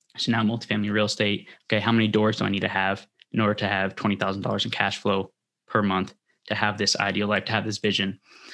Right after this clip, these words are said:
Um, and usually, you know, if you do the general rule of thumb, hundred dollars a door,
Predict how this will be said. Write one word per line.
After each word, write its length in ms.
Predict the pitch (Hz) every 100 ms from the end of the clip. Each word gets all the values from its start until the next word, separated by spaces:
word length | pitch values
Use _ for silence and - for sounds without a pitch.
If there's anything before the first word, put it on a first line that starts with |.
| - _
Um, 480 | 110 107 107 98 101 - _ _ _
and 260 | 120 120 120
usually, 280 | 120 113 113
you 140 | 110
know, 100 | 107
if 120 | 104
you 60 | -
do 160 | 104 104
the 60 |
general 260 | 101 110 107
rule 100 | 107
of 80 | 104
thumb, 220 | 131 131
hundred 220 | 117 113
dollars 260 | 104 104 -
a 40 |
door, 340 | 131 135 127